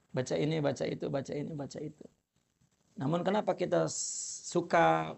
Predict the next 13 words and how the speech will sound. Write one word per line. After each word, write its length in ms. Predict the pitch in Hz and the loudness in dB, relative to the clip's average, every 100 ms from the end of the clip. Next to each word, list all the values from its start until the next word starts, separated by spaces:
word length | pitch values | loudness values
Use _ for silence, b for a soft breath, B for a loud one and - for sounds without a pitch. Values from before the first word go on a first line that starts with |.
| - | -4
mengumpulkan, 640 | 165 165 156 165 165 160 | 2 2 4 2 4 2
meminta 840 | 151 151 160 156 156 151 147 151 156 - _ b b b | 2 2 0 2 2 2 2 0 -4 -8 _ b b b
ijazah, 400 | 143 156 139 165 | 2 4 6 6
ijazah, 340 | 143 151 143 | 6 4 4
ijazah, 360 | 156 147 135 156 | 4 4 4 2
ijazah? 360 | 139 139 147 - - b b _ | 4 4 4 0 -4 b b _
Itu 240 | 127 175 | -2 0
hanya 240 | 147 151 - - _ _ _ _ _ _ | 2 2 -2 -6 _ _ _ _ _ _
koleksi. 720 | 160 156 165 - - 151 113 - _ _ _ _ _ - | 2 2 0 -4 -2 0 -2 -8 _ _ _ _ _ -10
Ya. 160 | 117 143 - _ _ _ _ _ - | -10 -10 -16 _ _ _ _ _ -4
Koleksi 640 | 156 151 151 - 180 180 | 2 4 4 0 4 6
bahwa 400 | 196 165 151 151 | 6 6 6 6
zikir-zikir 800 | 139 139 170 185 156 135 165 190 | 4 2 4 4 4 4 4 6